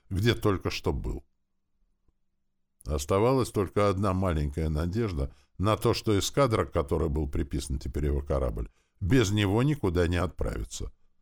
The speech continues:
Потому что ему не хотелось на одном своем корабле куда-то отправляться. Мало ли что может случиться. Вдруг он напорится на тот самый тяжелый линкор,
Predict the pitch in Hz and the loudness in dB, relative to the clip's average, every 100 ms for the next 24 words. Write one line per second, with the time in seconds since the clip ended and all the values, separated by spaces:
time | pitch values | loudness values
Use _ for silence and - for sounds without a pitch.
0 | _ _ _ _ - 80 73 82 80 90 | _ _ _ _ -12 -4 -2 -2 -2 0
1 | 90 95 104 107 123 113 90 80 - 90 | 0 0 0 0 0 2 0 0 0 0
2 | 85 80 85 73 82 78 76 73 80 80 | 0 2 -2 0 0 0 0 -2 0 0
3 | 107 131 80 71 73 80 73 76 71 57 | 0 -2 -2 -2 -2 -2 -4 -2 -4 -4
4 | 50 - - _ _ 110 143 113 71 - | -8 -10 -14 _ _ 2 4 4 2 -2
5 | 71 58 57 53 - 62 - - - - | -2 -2 -6 -8 -8 -8 -8 -12 -12 -14
6 | _ _ _ _ _ - 120 135 196 170 | _ _ _ _ _ -2 2 6 6 6
7 | 143 131 120 139 131 110 107 107 101 117 | 4 6 4 4 4 4 2 0 2 0
8 | - 107 80 80 71 80 90 80 80 82 | 0 0 0 -2 -2 -2 0 0 0 -2
9 | 87 - 127 | -4 -2 -2